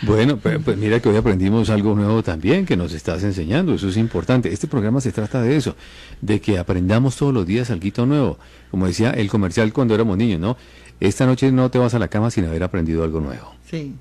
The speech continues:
Speaker 1: Y hoy aprendimos algo muy, pero muy importante. Yo los invito para que, pues, marquen nuestros teléfonos, el dos cuarenta y nueve, cincuenta y cuatro, cero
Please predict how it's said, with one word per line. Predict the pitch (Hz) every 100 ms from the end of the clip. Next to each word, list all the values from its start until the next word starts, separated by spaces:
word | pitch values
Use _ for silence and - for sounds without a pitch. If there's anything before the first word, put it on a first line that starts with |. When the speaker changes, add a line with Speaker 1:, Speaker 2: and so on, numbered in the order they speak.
| -
Speaker 1:
Y | 92
hoy | 101 104
aprendimos | 101 - 90 104 117 117
algo | - 98 104 113 -
muy, | 95 101 143 160
pero | 156 107 78
muy | 69 80
importante. | 98 113 120 107 80 62 - - - - -
Yo | 117
los | 151 143
invito | 120 175 131
para | 101 85
que, | 85 98 87
pues, | - -
marquen | 135 135 143
nuestros | 139 - 98
teléfonos, | 123 190 202 71 62
el | 69
dos | 78 -
cuarenta | 90 82 69 64
y |
nueve, | 73 107 135 160 -
cincuenta | - 139 131 95 71 64
y |
cuatro, | - 104 120 123 127 139 _ -
cero | - - 107 107 110